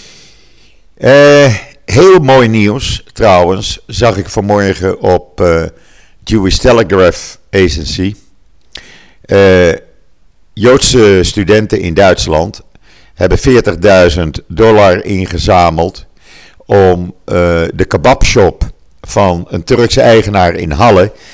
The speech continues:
waar twee jaar geleden op Yom Kippur, eh, een, eh, aanslag op een synagoge werd gepleegd. En waarbij ook die kebabshop werd aangevallen.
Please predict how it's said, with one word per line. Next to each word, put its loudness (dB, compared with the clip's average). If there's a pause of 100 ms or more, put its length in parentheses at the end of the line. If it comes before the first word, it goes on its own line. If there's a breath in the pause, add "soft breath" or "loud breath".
(280 loud breath)
waar -2
twee 2
jaar 4
geleden 2
op -2
Yom -2
Kippur, -4 (600 loud breath)
eh, 0 (380)
een, -4
eh, -2 (100)
aanslag 0
op -2
een 0
synagoge 0
werd -2
gepleegd. -10 (460 soft breath)
En -6
waarbij 0
ook 0
die -6
kebabshop -2
werd -2
aangevallen. -4